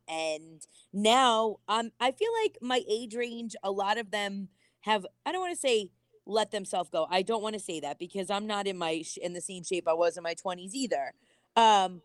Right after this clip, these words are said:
but a lot of the men that I'm around my age are dads. They have, uh, children, or they're not dads, but they have the dad bod because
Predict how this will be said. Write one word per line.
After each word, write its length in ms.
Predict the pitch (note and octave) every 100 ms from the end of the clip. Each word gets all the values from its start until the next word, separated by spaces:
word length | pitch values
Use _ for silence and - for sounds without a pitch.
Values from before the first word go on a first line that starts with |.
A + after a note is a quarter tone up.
| -
but 120 | B3+
a 80 | B3+
lot 260 | A#3+ B3
of 120 | D#4 C#4+
the 220 | D#4 A#3 _ _ -
men 340 | A3 B3 C4+
that 140 | C4 A#3
I'm 360 | A3 A3 G#3+ -
around 760 | G3+ G3+ F#3+ G3+ G#3+ A#3 A#3
my 200 | G#3 G3 -
age 580 | F#3 F#3+ C#4 F4 - - _ _ _ _ _ -
are 220 | G#3+ A#3+
dads. 720 | G#3+ F4+ A#3+ A#2 - - - _
They 440 | F3+ F3+ A3 G#3+ G3+
have, 680 | F#3 G#3+ G3+ F#3 F3+ F3+ E3+ - _ _ _ _
uh, 300 | G3+ F#3 F3
children, 760 | - C#4+ C#4+ A3+ B3+ B3 A3+ G#3+ -
or 540 | G3+ G3 F#3 F3 E3 A2+ D#3+
they're 220 | F#3+ F3+
not 280 | F3+ G3+ C4
dads, 400 | G3+ D#3+ D#3 D#3+
but 160 | F#3 -
they 200 | E3 D3+
have 180 | F#3 F3+ -
the 80 |
dad 380 | E3 A3 B3 G#3+
bod 320 | E3 D3 D3 D3+
because 520 | F#3 - F#3 F3